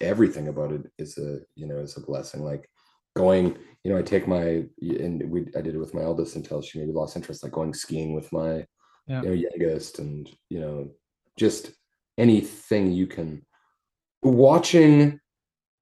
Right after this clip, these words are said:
Speaker 1: um, sort of seeing as much as the world as possible through their eyes and knowing that, you know, you're playing a big role in that and just getting to be around them, I think.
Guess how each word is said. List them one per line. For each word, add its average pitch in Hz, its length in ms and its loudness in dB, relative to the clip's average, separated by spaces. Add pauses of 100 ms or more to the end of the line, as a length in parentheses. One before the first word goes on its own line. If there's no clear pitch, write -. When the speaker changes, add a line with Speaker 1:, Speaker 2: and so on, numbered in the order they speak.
(300)
Speaker 1:
um, 101 680 4 (1040)
sort 117 260 4
of 107 80 2
seeing 143 240 4
as 110 120 2
much 117 200 2
as 110 140 -4
the 107 80 -2
world 101 280 2
as 98 100 -4
possible 95 800 2 (300)
through 90 580 0 (180)
their 90 320 2
eyes 76 380 -6
and 82 120 -6
knowing 80 260 -4
that, 76 260 -4 (120)
you 82 120 -8
know, 76 100 -6
you're 78 500 -6 (680)
playing 80 280 -6
a 73 180 -8 (580)
big 90 180 -4
role 80 340 -2
in 78 100 -6
that 71 300 -6
and 67 220 -10 (240)
just - 300 -12
getting 82 240 -4
to - 80 -14
be 78 120 -6
around 71 260 -6
them, 71 140 -8
I 67 60 -10
think. 71 320 -14